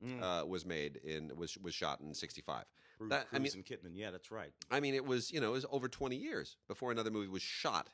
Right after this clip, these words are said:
Speaker 2: in, natively in sixty-five. And then Branagh went and shot, um, uh, Hamlet in
Speaker 1: Mm-hmm.
Speaker 2: sixty-five,
Speaker 1: Mm-hmm.
Speaker 2: fell in love with the format, and then we wound up getting, uh,
Speaker 1: Yeah.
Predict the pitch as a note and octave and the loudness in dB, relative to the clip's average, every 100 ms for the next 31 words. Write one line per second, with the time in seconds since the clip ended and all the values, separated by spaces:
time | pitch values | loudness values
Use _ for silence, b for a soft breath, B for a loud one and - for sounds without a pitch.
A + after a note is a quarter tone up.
0 | - G#2+ F#2+ F#2+ F#2 G2 A#2+ C#3+ F2+ F2 | -4 -2 0 -2 -4 0 2 2 0 0
1 | E2+ - - - D#3+ A2+ - - B B | -2 -4 -6 -4 0 2 0 -12 B B
2 | B B B2 B2 A#2+ A#2+ A#2 A#2 - G2 | B B 2 6 8 6 4 2 -2 -4
3 | F#2+ B2 A#2+ A#2+ B2 G2+ F2+ G#2+ G#2+ G#2+ | 4 6 8 4 0 -2 2 6 6 6
4 | G#2+ G#2 G2+ E2 G2 F2+ - G2 F2 E2+ | 4 4 2 0 0 0 0 4 4 4
5 | - - E2+ E2 E2 E2 E2 D#2+ D#2+ D#2 | -2 -6 0 2 4 4 4 2 2 -2
6 | D#2+ D2+ C#2 E2 D2+ C#2+ C#2+ C#2 C#2 - | -4 -8 -8 -4 -4 -2 -4 -4 -8 -8
7 | F2 C3+ G2 A#2+ - A2+ A2+ G#2 G#2+ A#2 | 0 0 0 -2 -8 -4 -2 0 -2 -2
8 | - D#2 D#3 F#2 F#2 F2 - - A2 F#2 | -2 -2 -2 -12 -12 -14 -8 2 4 4
9 | E2 D#2 D2+ F2 D2+ D#2 G#2 - B B | 2 0 -4 -2 2 2 0 -2 B B
10 | - A2 G#2+ G2 F#2+ D#2+ E2 D#2 - F2 | 2 4 6 6 6 4 4 2 2 4
11 | D#2+ D#2+ D#2+ - D2+ C#2+ D2 C#2+ C#2+ C#2+ | 4 4 0 0 0 2 2 2 0 0
12 | C#2 A1 | -2 -4